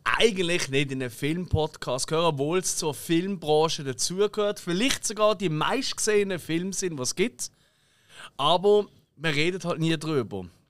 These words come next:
Und das bleibt halt auch so. Aber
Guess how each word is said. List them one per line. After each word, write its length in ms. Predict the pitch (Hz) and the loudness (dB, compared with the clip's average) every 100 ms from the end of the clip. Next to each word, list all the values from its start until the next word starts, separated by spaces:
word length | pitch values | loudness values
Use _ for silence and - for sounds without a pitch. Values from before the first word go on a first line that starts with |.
| - | -16
Und 240 | - 113 117 | -6 -2 -2
das 100 | 110 | -2
bleibt 200 | 190 214 | -2 0
halt 140 | 220 202 | 2 4
auch 240 | 190 202 | 4 4
so. 380 | 190 196 208 240 - _ _ - 160 - 165 156 139 - | 4 4 4 2 -6 _ _ -14 -14 -10 -10 -10 -10 0
Aber 480 | 156 190 208 214 | 4 6 8 6